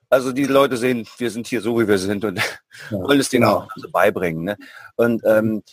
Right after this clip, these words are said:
Speaker 1: ja, du sagtest jetzt gerade mit dem, ähm, fiel mir jetzt ein, du hast gesagt, das ist so Krafttraining, also Bewegungstraining ist klar, Krafttraining ist auch, aber ich muss jetzt nicht gleich in die Muckibude gehen oder sowas. Ne?
Speaker 2: Nee, ich würd immer gucken, dass jeder darf, darf da auch gucken, was für ihn gut
Speaker 1: Ja.
Speaker 2: ist. Also das,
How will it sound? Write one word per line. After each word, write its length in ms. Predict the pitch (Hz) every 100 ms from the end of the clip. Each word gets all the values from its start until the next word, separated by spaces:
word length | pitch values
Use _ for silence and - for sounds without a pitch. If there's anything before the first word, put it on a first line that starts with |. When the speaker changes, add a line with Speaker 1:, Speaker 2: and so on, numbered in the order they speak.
| -
Speaker 1:
ja, 100 | 120
du 100 | 120
sagtest 440 | 143 143 170 -
jetzt 180 | 143 -
gerade 340 | 127 127 143
mit 200 | 135 139
dem, 240 | 135 123 117
ähm, 680 | 113 110 - - 107 113 - -
fiel 120 | -
mir 80 | 139
jetzt 140 | 135 -
ein, 260 | 123 113
du 100 | 131
hast 80 | 127
gesagt, 200 | 135 131
das 80 | 131
ist 40 | 120
so 80 |
Krafttraining, 680 | 113 - 127 - - 98 98
also 180 | 101 95
Bewegungstraining 680 | 90 110 143 147 - 139
ist 100 | 113
klar, 180 | - 113
Krafttraining 460 | - 120 127 - 120
ist 120 | -
auch, 140 | - 113
aber 140 | 110
ich 140 | 127
muss 160 | 139 131
jetzt 120 | 127
nicht 140 | 123 -
gleich 180 | 117 113
in 40 |
die 60 | 113
Muckibude 540 | 127 123 85 95 92
gehen 240 | 95 90
oder 180 | 90 87
sowas. 340 | 85 85 82 -
Ne? 140 | 120 -
Speaker 2:
Nee, 420 | 120 139 165 - _ _
ich 220 | - -
würd 160 | 135 143
immer 240 | 127 135
gucken, 360 | 131 147 147 135
dass 260 | 127 113 -
jeder 180 | 131
darf, 500 | 175 123 120 117 - - - 104
darf 180 | 107
da 140 | 117 104
auch 200 | 117 -
gucken, 200 | 127 117
was 160 | 117
für 80 | -
ihn 240 | 117 123 110
gut 160 | 131
Speaker 1:
Ja. 80 | 110
Speaker 2:
ist. 80 | 104
Also 200 | 107 117
das, 160 | 117